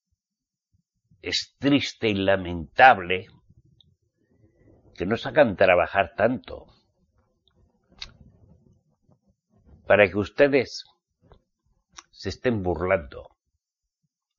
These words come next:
La persona que verdaderamente es agradecida responde y nos dice,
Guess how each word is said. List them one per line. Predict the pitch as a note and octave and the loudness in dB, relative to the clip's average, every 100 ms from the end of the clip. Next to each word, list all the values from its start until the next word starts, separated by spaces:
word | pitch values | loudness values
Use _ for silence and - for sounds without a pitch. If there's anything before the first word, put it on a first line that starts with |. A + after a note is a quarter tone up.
| _ _ _ _ _ _ _ _ _ _ - | _ _ _ _ _ _ _ _ _ _ -4
La | F#2+ F2 | -2 -2
persona | F2+ B2 D3+ D#3+ - | -2 2 2 0 -2
que | B2+ | -2
verdaderamente | A2 F#2+ F#2+ F#2 A2+ A2+ A2+ F#2+ G2 | 0 0 0 0 0 0 -4 -6 -10
es | - - | -6 2
agradecida | G2+ G2+ F2+ F#2+ F#2 F2+ F2 F2+ - - B2 F2 D#2 - F#2 _ _ _ _ _ _ _ _ _ _ _ _ _ _ _ | 4 4 2 0 2 0 -4 -8 -10 -12 -10 -10 -12 -14 -18 _ _ _ _ _ _ _ _ _ _ _ _ _ _ _
responde | F#2+ G#2+ A2 - B2+ C#3+ A2+ F#2 G2+ - _ _ _ _ _ | -2 0 0 -2 -2 -2 0 -2 -4 -10 _ _ _ _ _
y | G#2 G2 | -10 -6
nos | G2 F#2 - | -6 -6 -6
dice, | C3+ - F#2+ E2 | -6 -4 -2 -4